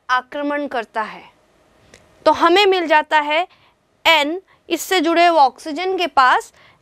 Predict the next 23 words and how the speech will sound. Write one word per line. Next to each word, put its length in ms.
हाइड्रोजन 680
और 120
एक 200
और 240
हाइड्रोजन 560
आकर 340
जुड़ता 360
है, 160
जिससे 460
यहाँ 320
पे 100
क्या 220
बन 220
जा 140
रहा 120
है? 100
देखिए, 380
हाइड्रोनियम 800
आयन 400
बन 220
जा 140
रहा 200
है। 280